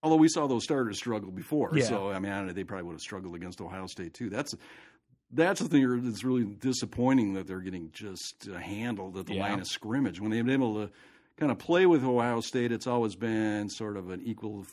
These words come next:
Speaker 1: footing thing at the line of scrimmage. You got those stud running backs from U W that can, you know,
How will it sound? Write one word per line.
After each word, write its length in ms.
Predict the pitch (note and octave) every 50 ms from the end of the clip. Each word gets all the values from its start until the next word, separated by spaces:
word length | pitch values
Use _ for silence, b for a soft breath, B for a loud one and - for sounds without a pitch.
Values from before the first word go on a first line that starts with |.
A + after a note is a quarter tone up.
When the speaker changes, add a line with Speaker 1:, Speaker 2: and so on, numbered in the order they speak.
| -
Speaker 1:
footing 380 | - A2+ G#2+ G#2+ G2+ G2 F#2+ F#2
thing 240 | - A2+ G#2 G2 G2
at 100 | F2+ -
the 80 | F2+
line 240 | F2+ G2+ G2 G2 F2+
of 80 | F2 -
scrimmage. 560 | - - C3+ C3 B2+ B2 B2 B2 A#2+ A2 G#2
You 60 | G#2
got 160 | G#2 G2+ G2
those 160 | G2+ F#2+ F#2
stud 260 | - - - A2 G#2+ G2
running 240 | G#2 G#2 G#2 G2+
backs 300 | F#2+ F#2+ F#2+ F#2 F#2 -
from 180 | - G#2+ G2 F#2
U 80 | F2+ F2+
W 500 | F2 F#2 F#2 A2+ G2+ G2+ G#2 G2+ G2+ F#2+
that 120 | F#2+ F2+ -
can, 220 | G2+ G2 F#2+ G2
you 60 | G#2
know, 300 | G2 F#2+ E2+ D#2+ E2 E2